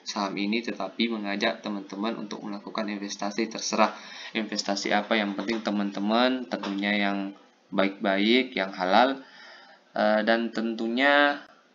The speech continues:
sudah diawasi O J K.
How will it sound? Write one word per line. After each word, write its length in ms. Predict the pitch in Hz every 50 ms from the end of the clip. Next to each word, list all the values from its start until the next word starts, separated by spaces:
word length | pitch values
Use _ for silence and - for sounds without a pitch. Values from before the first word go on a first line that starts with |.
| _ _ _ _ _ _ _
sudah 480 | - - - - - - 113 110 117 117
diawasi 800 | 117 110 107 107 107 104 107 107 104 - - 110 107 107 - - 113
O 80 | 104 101
J 240 | 104 98 98 - -
K. 160 | 110 104